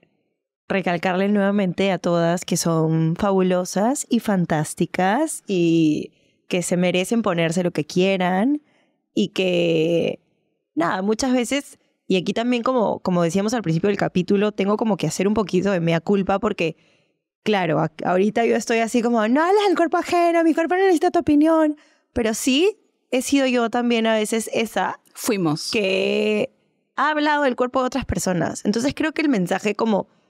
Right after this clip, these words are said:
Speaker 1: también está yendo para mí también. El mensaje también está como, eh, diciéndome a mí, Macla, como, "Oye, ten cuidado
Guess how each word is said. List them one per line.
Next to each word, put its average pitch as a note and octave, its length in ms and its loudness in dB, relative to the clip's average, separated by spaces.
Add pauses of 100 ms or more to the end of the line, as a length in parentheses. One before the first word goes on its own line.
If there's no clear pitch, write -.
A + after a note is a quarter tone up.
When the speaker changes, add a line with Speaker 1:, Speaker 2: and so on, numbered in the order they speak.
(180)
Speaker 1:
también G#3+ 420 0
está G#3+ 480 -2 (280)
yendo G3 500 2
para F#3+ 180 -2
mí E3+ 120 -2
también. E3+ 500 0 (320)
El F#3 100 0
mensaje G#3 340 0
también F#3+ 320 0
está G3+ 280 -2
como, G3 540 0 (560)
eh, F3 580 0 (640)
diciéndome A3 640 0
a G3 40 0
mí, G#3+ 280 2
Macla, G#3 640 -2
como, G3 340 2
"Oye, F#3+ 260 2
ten G#3+ 200 -2
cuidado F3 560 0